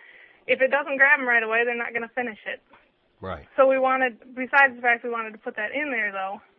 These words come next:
Speaker 1: it's because when you do watch those type, when you read those type of books, or you read a movie with the symbols in it, or you listen to music with extra stuff in it, it's more than just entertainment. It's like,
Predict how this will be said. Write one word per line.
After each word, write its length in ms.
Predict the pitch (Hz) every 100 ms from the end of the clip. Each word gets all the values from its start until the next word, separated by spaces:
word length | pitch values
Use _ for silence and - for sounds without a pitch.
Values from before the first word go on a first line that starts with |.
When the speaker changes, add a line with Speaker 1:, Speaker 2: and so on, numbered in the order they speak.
| _ -
Speaker 1:
it's 100 | 226
because 360 | 247 240 226 220 _ _ _ _ _ _ _ _ -
when 220 | 277 277
you 100 | 262
do 160 | 302
watch 240 | 285 262 247 240
those 180 | 233 233
type, 200 | 240 226 -
when 160 | 247 226
you 120 | 214 _
read 180 | 285 269
those 160 | 277 -
type 180 | 247 233
of 120 | 220
books, 260 | 220 214 -
or 80 | 233
you 140 | 220 214
read 180 | 247 240
a 20 |
movie 520 | 233 240 220 202 208 _ _ 240
with 240 | 208 202 _ _
the 80 | 240 -
symbols 300 | 240 220 220
in 120 | 214
it, 60 | 208
or 60 | 214
you 120 | 226
listen 220 | 240 247
to 60 | 226
music 440 | 233 240 220 202
with 140 | 208 208
extra 320 | 214 - 220
stuff 180 | - 208 208
in 100 | 196
it, 100 | 196 _ _ _ _ _ _
it's 160 | 247 -
more 220 | 262 294
than 100 | 277
just 200 | 240 233
entertainment. 640 | 240 233 - 220 208 185 -
It's 200 | 220 -
like, 320 | 214 208